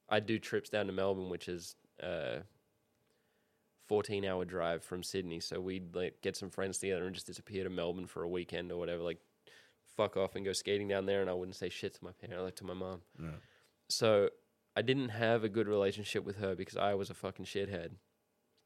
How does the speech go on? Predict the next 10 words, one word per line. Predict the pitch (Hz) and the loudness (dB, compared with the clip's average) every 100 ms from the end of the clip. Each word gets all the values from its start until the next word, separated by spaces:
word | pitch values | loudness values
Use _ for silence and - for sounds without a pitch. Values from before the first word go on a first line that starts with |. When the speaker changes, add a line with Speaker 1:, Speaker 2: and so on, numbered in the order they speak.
| _ _ - _ | _ _ -20 _
Speaker 1:
And | 107 113 117 113 | 4 6 6 4
she | 98 - 101 101 | 0 -2 0 0
was | 95 95 | 0 0
also | 95 92 - 90 | 0 0 -2 -4
kind | - 95 | -2 -4
of | 90 | -2
a | |
mess | 95 92 90 - | -2 0 -2 -4
just | 92 - | -6 -6
from, | - 87 85 82 | -4 -4 -4 -8